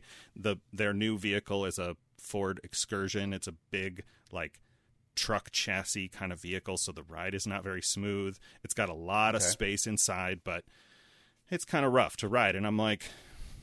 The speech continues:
Speaker 1: "Well, if she wants to ride up front, I actually kinda wanna be in the back where I can read or watch shows or whatever."
Speaker 2: Yeah, and you can actually just chill out your own. Yeah.
Speaker 1: Right, exactly. And so I had, like,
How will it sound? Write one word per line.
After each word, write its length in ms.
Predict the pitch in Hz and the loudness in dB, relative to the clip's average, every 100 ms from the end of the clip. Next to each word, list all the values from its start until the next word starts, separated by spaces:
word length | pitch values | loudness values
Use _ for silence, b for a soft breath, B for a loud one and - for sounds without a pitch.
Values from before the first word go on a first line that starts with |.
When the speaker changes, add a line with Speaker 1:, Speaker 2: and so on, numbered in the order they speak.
| B | B
Speaker 1:
"Well, 120 | - 113 | 0 2
if 60 | |
she 180 | - 220 | 2 0
wants 380 | 190 110 170 - | 0 0 2 2
to 100 | 107 | 2
ride 180 | 101 98 | 2 2
up 100 | 92 | 0
front, 280 | 110 107 - | 0 -2 0
I 160 | 120 | 2
actually 420 | 151 123 - 110 | 4 2 0 -2
kinda 320 | 101 - 107 101 | -2 -2 -2 -2
wanna 460 | 87 85 107 123 | -4 -2 0 2
be 180 | 104 110 | 0 0
in 120 | 110 | 0
the 60 | 101 | 0
back 300 | 107 123 - | 2 0 0
where 120 | 104 | -2
I 80 | 92 | -2
can 260 | - 92 | -4 -6
read 320 | 87 90 95 101 | -6 -6 -4 -2
or 220 | 92 90 b b _ | -2 -4 b b _
watch 240 | 92 95 | -2 -2
shows 420 | - - 117 127 95 | 0 0 2 0 -2
or 60 | |
whatever." 420 | 85 73 80 - - B B B B B | -6 -8 -10 -14 -20 B B B B B
Speaker 2:
Yeah, 220 | 123 120 | 0 2
and 240 | 98 98 104 | 2 -2 -2
you 160 | 123 | 0
can 100 | 131 | 2
actually 260 | 127 120 113 | 2 2 0
just 260 | 104 110 - | 0 -2 -2
chill 260 | - 113 | -2 2
out 160 | 104 101 | 2 2
your 140 | 95 | 0
own. 260 | 123 98 71 | 0 0 -4
Yeah. 120 | 101 | 0
Speaker 1:
Right, 260 | 123 117 95 | 4 4 4
exactly. 560 | 107 117 127 - 87 - | 0 4 4 2 -4 -2
And 180 | 135 143 | 2 4
so 420 | - 147 139 135 B B B B - | 6 6 6 4 B B B B -4
I 120 | 123 | 0
had, 160 | 123 101 | 0 0
like, 260 | 95 85 | -2 -4